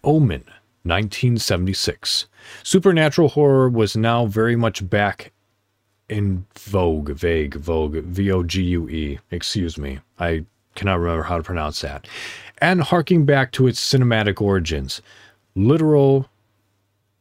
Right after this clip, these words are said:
literature once again became the source material. This time, however, it wasn't a Victorian author whose work had fallen out of copyright,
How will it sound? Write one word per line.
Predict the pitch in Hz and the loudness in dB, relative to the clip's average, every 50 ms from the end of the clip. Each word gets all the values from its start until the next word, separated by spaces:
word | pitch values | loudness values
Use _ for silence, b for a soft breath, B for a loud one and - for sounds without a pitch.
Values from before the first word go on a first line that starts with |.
| _ _ _ _ _ _ _ - | _ _ _ _ _ _ _ 0
literature | - 139 156 185 180 170 139 - - 156 147 | 4 4 6 6 4 2 2 2 4 4 4
once | 123 110 117 135 143 131 - | 4 4 2 2 2 2 2
again | 139 127 127 120 120 117 117 113 | 2 2 2 2 2 2 0 0
became | 107 107 110 101 95 - - - 120 117 117 113 117 120 | 0 0 0 -2 -2 -4 -2 0 0 2 2 2 0 0
the | 107 101 95 | 0 0 0
source | - - - - 110 101 95 92 - - - | -2 -2 -4 0 0 2 2 0 0 -2 -4
material. | - 92 87 - - 120 117 92 78 73 65 - - _ B B B B B B - | -2 -2 -2 -2 0 0 0 2 0 0 -2 -4 -8 _ B B B B B B 0
This | 127 151 139 - - | 2 2 2 0 0
time, | 127 120 113 110 | 0 0 0 0
however, | - - 110 92 85 80 78 76 90 104 - - | -2 0 0 2 2 0 0 0 -2 -2 -2 -2
it | 117 107 95 | -2 -2 0
wasn't | 92 107 117 120 - 143 123 | 2 2 2 2 2 2 2
a | 117 | 2
Victorian | 110 117 - - - - 127 123 120 120 123 123 123 123 - - | 0 -2 -2 -4 -4 -2 0 2 2 2 2 2 2 0 -2 -2
author | - 104 104 101 - - 107 101 101 107 104 | -2 0 0 0 -2 -2 0 0 2 0 0
whose | 101 - 107 101 95 - | -2 -2 -2 -2 -2 -4
work | 90 90 101 110 113 104 - | -4 -2 -2 0 -2 -2 -2
had | - - 113 92 - | -4 -4 -4 -4 -4
fallen | - - 113 110 113 113 110 | -4 -2 -2 0 0 0 0
out | 107 101 101 | 0 0 -2
of | 107 - | -2 -4
copyright, | - - 117 110 - - 104 92 90 90 95 95 - | -4 -2 -2 -2 0 -2 -2 0 0 0 -2 -4 -6